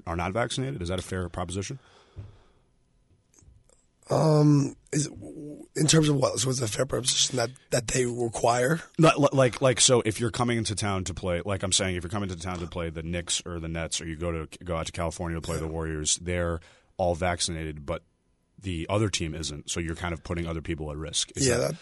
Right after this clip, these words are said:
Speaker 2: that's another tough topic. I mean, the whole conversation's a tough topic, but I think, I, I do think that teams kinda should have their own opinion on what should do. Like, like you talked about how the, uh, a couple teams are fully vaccinated.
Speaker 1: Yeah.
Speaker 2: Um, and I think you should be able to tell your,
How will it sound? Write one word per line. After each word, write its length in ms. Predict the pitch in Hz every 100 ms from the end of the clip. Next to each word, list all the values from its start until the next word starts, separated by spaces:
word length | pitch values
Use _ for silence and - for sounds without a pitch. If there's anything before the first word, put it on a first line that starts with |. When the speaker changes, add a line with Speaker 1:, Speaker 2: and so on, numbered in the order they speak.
| -
Speaker 2:
that's 200 | 147 156
another 260 | 180 156
tough 220 | 131 - -
topic. 500 | 113 113 120 107 -
I 80 | 123
mean, 240 | 151 131 131
the 80 |
whole 160 | 160 160
conversation's 560 | 127 127 - 117 - -
a 60 |
tough 200 | - 131
topic, 360 | - - 113 135
but 200 | 131 - - - - -
I 80 | 156
think, 260 | 185 170 -
I, 140 | 139 156 -
I 120 | 139
do 180 | 147 190
think 280 | 147 147 -
that 160 | 120
teams 360 | - 170 151 131
kinda 240 | - 123
should 200 | 113 -
have 240 | 120 127 123
their 180 | 117 117
own 420 | 120 117 117 104 _ - - _ -
opinion 500 | 113 143 156 127 113
on 180 | 110
what 140 | 117 113
should 160 | -
do. 100 | 131
Like, 160 | 117 120 -
like 120 | 147
you 60 | 135
talked 160 | 139
about 180 | 131 123
how 180 | 120 117
the, 380 | 123 123 117 117
uh, 40 | 104 -
a 40 | -
couple 180 | 139
teams 240 | 120 135 117
are 60 |
fully 300 | 113 - 139
vaccinated. 540 | 123 113 113 123 - - - -
Speaker 1:
Yeah. 280 | 104 95 78 -
Speaker 2:
Um, 340 | 104 107 - - _
and 160 | 127 117
I 120 | 113
think 440 | - 143 135 - - _ _ _ _ -
you 100 | 147
should 160 | 135
be 80 | 147
able 180 | 147 139
to 40 |
tell 180 | 120
your, 100 | 143